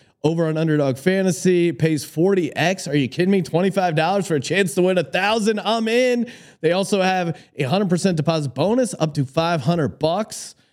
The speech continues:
for a limited time. I don't know when they're gonna cut it off. So get in while you can. Underdog fantasy dot com, promo code S G P N. And of course,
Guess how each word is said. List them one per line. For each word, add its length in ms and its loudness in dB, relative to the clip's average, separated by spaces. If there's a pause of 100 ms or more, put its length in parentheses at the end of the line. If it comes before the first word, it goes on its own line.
(600)
for 260 0
a 60 -4
limited 440 -2
time. 400 0
I 160 0
don't 140 2
know 80 2
when 120 2
they're 120 2
gonna 160 0
cut 200 0
it 100 0
off. 460 -2 (200)
So 220 -2
get 180 0
in 100 0
while 160 2
you 80 0
can. 300 0
Underdog 440 2
fantasy 360 0
dot 180 0
com, 180 0
promo 240 0
code 120 0
S 160 0
G 100 -2
P 160 2
N. 100 2
And 100 0
of 100 -6
course, 340 -2